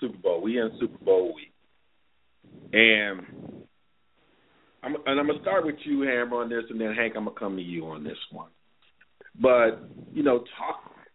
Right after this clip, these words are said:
What's your opinion on why people like Cam not, just kind of his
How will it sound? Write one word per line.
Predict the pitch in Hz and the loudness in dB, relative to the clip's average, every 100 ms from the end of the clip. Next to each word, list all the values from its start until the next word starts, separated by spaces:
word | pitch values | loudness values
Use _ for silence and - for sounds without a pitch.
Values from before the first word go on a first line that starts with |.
| _ | _
What's | 349 359 - | -6 -4 0
your | 254 170 | 2 2
opinion | - 165 151 143 | 2 -4 -2 -2
on | 131 123 117 113 107 101 - _ _ _ _ _ - - - - 110 | -2 -4 -4 -6 -6 -10 -20 _ _ _ _ _ -20 -20 -20 -18 -6
why | 117 143 147 139 139 | -2 0 2 2 0
people | 151 143 113 104 | -4 -6 -4 -2
like | 104 117 120 - - | 0 2 0 -2 -2
Cam | 123 117 113 104 | 0 0 0 -2
not, | 104 110 113 110 - | 2 4 6 4 -2
just | 120 - | -12 0
kind | 147 120 | 4 4
of | 117 | 2
his | 156 | -4